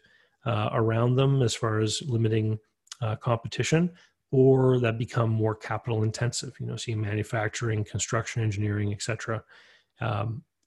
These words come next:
and so it's just exactly what you would expect. Anyway, um, if you think that, uh, it's time for you to buy a business, then you should head on, head on over to business buyer advantage dot com.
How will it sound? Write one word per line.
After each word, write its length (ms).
and 160
so 460
it's 120
just 180
exactly 400
what 160
you 120
would 120
expect. 460
Anyway, 400
um, 400
if 260
you 380
think 400
that, 340
uh, 320
it's 140
time 180
for 100
you 120
to 80
buy 160
a 80
business, 560
then 540
you 140
should 160
head 140
on, 360
head 200
on 120
over 220
to 80
business 280
buyer 260
advantage 340
dot 180
com. 300